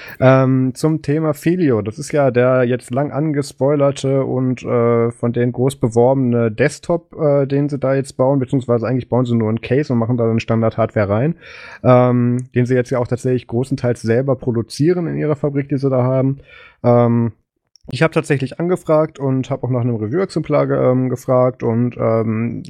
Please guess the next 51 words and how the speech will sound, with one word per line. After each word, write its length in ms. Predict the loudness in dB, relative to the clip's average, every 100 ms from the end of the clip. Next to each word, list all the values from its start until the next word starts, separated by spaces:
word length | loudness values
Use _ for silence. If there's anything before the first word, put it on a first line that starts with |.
| -2
wurde 200 | 0 2
da 80 | 0
aber 160 | 0
recht 120 | -2
schnell 220 | 0 0 0
dann 140 | 0
abgewiesen 580 | -4 -2 0 2 2 2
mit 120 | 2
der 60 | 0
Begründung, 460 | -2 -2 0 0
„Nur 120 | 0
nach 120 | 0 0
Deutschland 340 | -2 -2 -4
liefern 280 | -2 0 2
wir 80 | 2
nicht“, 260 | 0 -2 -12 -20 -20 -18 -2
ähm, 320 | 2 4 2
und 140 | 0 -2
haben 120 | -4
auch 80 | -2
keine 200 | -2 0
Pläne 260 | 0 2
daran, 180 | 2 0
was 180 | -2 -2
zu 80 | 0
ändern. 280 | 2 2
Damit 240 | 2 0 -2
war 80 | -4
das 120 | -4
Thema 200 | -2 -2
für 140 | -2
mich 100 | -4
dann 180 | -2 0
durch. 300 | 2 2 -2 _ -20 -20 -20 -20 -2
Ähm, 540 | 2 4 4 2 0 -4 _ _ _ -4
von 140 | 0
daher 180 | 2 2
kann 160 | 2 2
ich 120 | 0
zu 100 | -2
dem 180 | -2 -2
Gerät 260 | -2 -2
nix 180 | -2 -2
sagen. 420 | 2 4 2 0
Sieht 160 | -2 -2
ganz 240 | 0 0
nett 140 | 0 0
aus. 340 | 2 0 0
Wer 160 | 0 0
auf, 320 | 2 0 -4
äh, 460 | -4 -2 0 0